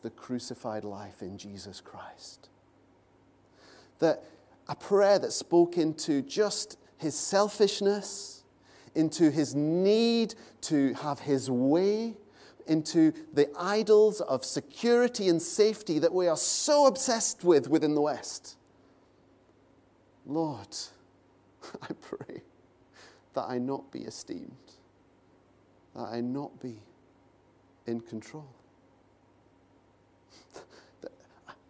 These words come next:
I wonder if you could pray such a prayer at the beginning of twenty twenty-one. No global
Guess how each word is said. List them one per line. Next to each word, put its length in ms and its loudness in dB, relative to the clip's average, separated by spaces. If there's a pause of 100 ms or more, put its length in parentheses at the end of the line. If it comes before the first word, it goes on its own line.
(560)
I 60 -12
wonder 300 -2
if 320 -10 (1080)
you 220 -4
could 220 -12
pray 240 0
such 380 -10
a 40 -6
prayer 380 -6
at 100 -8
the 60 -18
beginning 440 -6
of 140 -12
twenty 380 -12
twenty-one. 720 -16 (1600)
No 480 0 (420)
global 640 -2